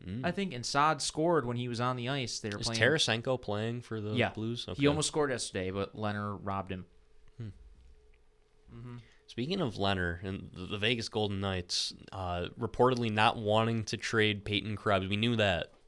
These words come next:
Speaker 1: in a Jack Eichel trade, but now they don't wanna trade Nick Hague. Like, the fact that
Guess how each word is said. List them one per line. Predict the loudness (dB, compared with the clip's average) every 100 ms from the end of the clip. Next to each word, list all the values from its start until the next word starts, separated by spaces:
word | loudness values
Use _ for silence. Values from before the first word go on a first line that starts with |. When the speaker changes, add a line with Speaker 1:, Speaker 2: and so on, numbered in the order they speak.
| _
Speaker 1:
in | -8
a | -4
Jack | -2 0
Eichel | 0 -2 -2
trade, | -2 -2 0
but | -2
now | 2 2
they | 2
don't | 2 0
wanna | 0 -2
trade | 0 0
Nick | 0 -2
Hague. | 2 4 4 0 -8 -16 -20 -20 _ _ _ _ _ _ _ 0
Like, | 0 2
the | 0
fact | 2 2 2
that | 4 4 2